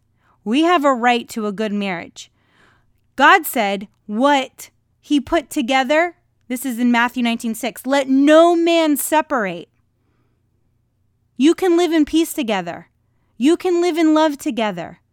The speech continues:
You honor each other. It's not tit for tat. Marriage is not fifty-fifty. It's a hundred a hundred.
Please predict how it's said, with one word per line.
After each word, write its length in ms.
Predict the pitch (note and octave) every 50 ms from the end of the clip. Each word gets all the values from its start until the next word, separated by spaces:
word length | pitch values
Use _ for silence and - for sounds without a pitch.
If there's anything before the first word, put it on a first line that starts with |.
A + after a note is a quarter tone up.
| _ _ _ _ _ _ _ _ _ _ _ _ _ _ _ _ _ _ -
You 600 | G#3+ B3 D4 E4 F4+ F#4 F#4+ F#4+ F#4 F4+ - _ _ _ _ _ _ _ _ _ _ -
honor 480 | C#4 D4+ D#4+ E4+ F4 E4+ E4 D4 C4
each 220 | A#3+ A#3 G3+ E3 G#3
other. 460 | G3 F3+ E3 E3 E3 - - - _ _ _ _ _ _
It's 240 | - D#4+ E4 - -
not 320 | E4+ F4 E4+ F4 E4+ D#4 -
tit 200 | - D#4 - _
for 160 | - C4 A#3+
tat. 380 | - - A3 G3+ E3+ D#3 - - _ _ _ _ _ _ _ _ _ _ _ _ _ _ _ _ _ _ _ _ _ _ _
Marriage 480 | - A3 B3 C#4+ D#4 E4 F4+ F#4 D4+ F4
is 200 | E4 D4 D4 C4+
not 280 | D4+ D#4 D4+ E4 C4+ -
fifty-fifty. 800 | - - E4+ E4 - - D#4 C#4 - - E4 E4+ D4 - D#4+ E4
It's 240 | E4 D4 C#4+ -
a 120 | D4 A#3 A3+
hundred 440 | - - F4 F4+ F4+ E4+ F4+ F4 F4
a 60 | D#4+
hundred. 500 | C4 D#4 D#4+ D4 C#4 A3 F#3+ - -